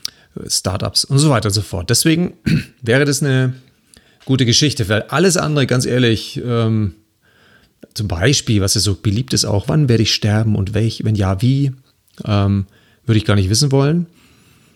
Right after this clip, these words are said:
Ähm, sonst ist ja der Gag vorbei, dass du immer das Gefühl hast, es geht immer und für ewig. Und dann, ja, sonstige Dinge in meinem Leben, die passieren werden. Also ganz ehrlich, das muss ja, muss ja ins-, man muss ja einfach mal kommen,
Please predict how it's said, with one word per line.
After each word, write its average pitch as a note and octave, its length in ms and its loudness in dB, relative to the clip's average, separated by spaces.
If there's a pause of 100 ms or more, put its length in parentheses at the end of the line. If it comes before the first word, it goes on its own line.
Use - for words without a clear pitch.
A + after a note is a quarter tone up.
(400)
Ähm, G2 540 0 (680)
sonst F#2+ 220 -4
ist G2 100 0
ja G#2 60 2
der G2 140 2
Gag C3 240 -2
vorbei, A2+ 340 2
dass A2+ 180 2
du - 60 0
immer A2 140 0
das G#2 160 0
Gefühl B2 260 0
hast, G#2+ 160 0
es - 80 -6
geht A2+ 160 0
immer C#3 380 0
und A#2+ 100 -2
für B2 140 -2
ewig. C3 340 -2 (540)
Und A#2+ 560 4 (500)
dann, G#2+ 720 2 (1800)
ja, F#2 240 -2
sonstige A#2 400 0
Dinge A#2 180 2
in A2+ 80 2
meinem G#2 140 2
Leben, G#2 180 0
die A#2 80 -2
passieren B2 420 0
werden. A#2 240 2
Also G#2+ 220 0
ganz B2 200 0
ehrlich, C#3 200 0
das - 160 -6
muss C3 140 0
ja, A2 180 2
muss A2+ 200 -2
ja A#2 100 2
ins-, - 320 -6
man A#2 300 -4
muss B2 260 0
ja - 100 0
einfach G#2+ 220 -2
mal F#2 100 0
kommen, F2 340 -8